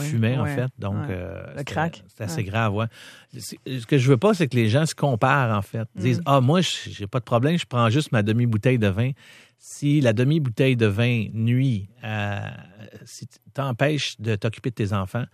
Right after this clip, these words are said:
Speaker 1: t'empêche de payer tes comptes, t'empêche de payer ta maison, ta demi-bouteille de vin te nuit. T'as une, tu, tu, t'as une dépendance et elle te nuit dans ta vie, tu sais. C'est pas tellement la, ce qu'on prend qui est, euh, qui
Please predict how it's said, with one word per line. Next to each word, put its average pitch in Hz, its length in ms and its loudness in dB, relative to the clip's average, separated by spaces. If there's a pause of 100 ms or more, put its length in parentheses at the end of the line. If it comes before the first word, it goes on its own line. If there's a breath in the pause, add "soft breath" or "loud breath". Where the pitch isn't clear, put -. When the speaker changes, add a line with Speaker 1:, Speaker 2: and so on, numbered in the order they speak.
(420 loud breath)
Speaker 1:
t'empêche 123 340 0
de 117 60 2
payer 107 280 -2
tes 101 160 -2
comptes, 135 500 -4 (480)
t'empêche 110 320 -4
de 113 80 0
payer 110 240 0
ta 98 140 -2
maison, 127 640 0 (100)
ta 101 100 -6
demi-bouteille 107 720 0
de 107 100 -2
vin 110 320 -2 (460)
te 113 80 -10
nuit. 107 380 -2 (580)
T'as 101 80 -12
une, 98 100 -8 (180)
tu, 107 160 -8
tu, 104 240 -6
t'as 107 140 -4
une 107 160 0
dépendance 117 800 0
et 113 120 -6
elle 101 80 -2
te 113 100 -6
nuit 107 300 -2
dans 104 120 -2
ta 98 220 -6
vie, 107 180 -14
tu - 160 -18
sais. - 60 -20 (280 soft breath)
C'est 113 140 -20
pas 131 60 -8
tellement 131 400 2
la, 104 400 -2 (580 soft breath)
ce - 80 -20
qu'on 110 220 -4
prend 131 340 0 (440 soft breath)
qui 104 320 -2
est, 104 80 0
euh, 110 300 -4
qui - 160 -6